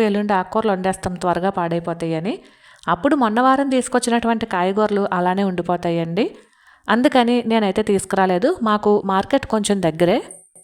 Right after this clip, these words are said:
కాబట్టి కూరగాయలన్నీ కంప్లీట్ అయిన తర్వాత తెచ్చుకుందాము అనేసి అనుకుంటున్నానండి. ఇక ఈ ఎగ్స్ అయితే వన్ వీక్కి సరిపడగా తెచ్చుకున్నాను.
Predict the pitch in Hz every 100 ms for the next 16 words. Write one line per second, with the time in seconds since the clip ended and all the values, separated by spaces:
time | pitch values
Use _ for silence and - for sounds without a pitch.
0 | _ _ - 233 226 208 - 214 202 233
1 | 226 233 262 240 220 240 220 202 226 208
2 | 196 202 190 202 220 208 - - 190 185
3 | 190 190 190 196 170 165 175 170 170 165
4 | 165 165 226 392 - _ _ _ 254 269
5 | 240 220 - - 262 233 208 262 233 220
6 | 214 202 208 240 247 240 254 - 208 -
7 | 190 196 185 165 - 175 170 165